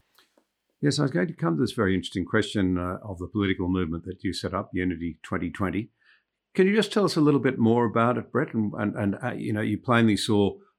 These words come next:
the failings on the part of the two major parties. You wanted to occupy the centre, um, or at least, I guess, I would say,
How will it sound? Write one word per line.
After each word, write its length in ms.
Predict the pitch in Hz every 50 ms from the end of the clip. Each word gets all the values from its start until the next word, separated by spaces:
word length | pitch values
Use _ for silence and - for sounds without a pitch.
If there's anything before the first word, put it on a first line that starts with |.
| -
the 60 | - 92
failings 540 | - - 123 120 117 110 107 104 98 87
on 300 | 98 92 92 92 92 90 - _ _ _ _ _ _ _
the 100 | - 92
part 300 | - - 113 110 101 98
of 140 | 92 90 85
the 80 | 95 92
two 220 | - - 101 92
major 340 | 90 90 87 85 85 - - -
parties. 440 | 90 85 85 90 113 131 147 - _ _ _ _ _ _ _ _ _ _ -
You 160 | - 92 87
wanted 300 | 90 92 87 90 80 -
to 160 | - 95 90
occupy 440 | 85 - - - - - 95 90 87
the 120 | 82 80
centre, 400 | - - 101 87 78 - - - - _ _ _ - 104
um, 300 | 95 92 87 87 85 - _ _ _ _ _ _ _ -
or 140 | - 95 87
at 80 | 95
least, 400 | 104 104 104 95 - - - - _ -
I 100 | 107 98
guess, 300 | 92 107 98 - - - - - _ _ _ _ _ _ _ _ _ _ _ _ _ _ -
I 120 | 117 113
would 160 | 110 104 98 -
say, 680 | - - 104 98 98 95 95 95 95 92 95 - -